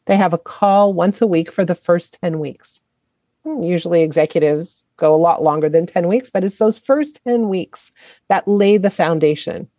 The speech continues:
for what's to happen next. So there's a call every week. We record every call. Why do we record every call? So that that executive, that entrepreneur, that leader can listen to their recordings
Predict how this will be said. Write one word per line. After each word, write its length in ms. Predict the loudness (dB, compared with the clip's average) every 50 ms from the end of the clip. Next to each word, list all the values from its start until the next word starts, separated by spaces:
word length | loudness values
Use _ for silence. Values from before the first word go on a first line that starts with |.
| _ _ _ _
for 180 | _ -2 -2 0
what's 340 | 2 0 0 0 -2 -4 -4
to 80 | -4
happen 380 | -2 -2 -4 -4 -4 -4 -6 -4
next. 460 | -4 -6 -10 -10 _ -20 -20 -20 _ _ _ _ _ _ _ _ _ _
So 160 | -12 -2 0
there's 180 | 2 2 2 0
a 40 | -4
call 340 | -6 -4 -2 -2 0 0
every 240 | 0 0 0 0 0
week. 300 | 0 -2 -6 -8 -10 -14 _ _ _ _ _
We 140 | 0 0 2
record 680 | 2 2 0 0 -4 -10 -2 0 2 4 4 2 0 0 -2
every 280 | -2 -2 -2 -4 -6
call. 420 | -6 -6 -6 -4 -4 -4 -4 -8 _ _ _ _ _ _ _ _ _ _ _
Why 300 | -2 2 2 4 4 4
do 100 | 4 4
we 120 | 4 4 2
record 380 | 2 0 0 0 0 2 2 0
every 200 | 0 -2 -4 -6
call? 280 | -2 0 2 2 2
So 160 | 2 0 0 0
that 280 | 2 0 0 -2 -4 _ _ _ _ _ _ _
that 220 | -4 -2 0 0 0
executive, 680 | -2 -2 -2 -2 -2 -2 -4 -4 -2 0 0 0 -2 -2
that 180 | -2 0 0
entrepreneur, 640 | 0 0 0 -2 -6 -8 -6 -6 -6 -4 -2 -2 0
that 220 | 2 2 2 2 2
leader 300 | 2 2 2 2 0 -2
can 240 | -4 -4 -4 0
listen 420 | 2 2 2 2 2 2 0 0 0
to 160 | -2 -2 0
their 180 | 2 2 2 2
recordings 720 | 2 0 0 0 0 0 2 0 0 -4 -6 -10 -14 -16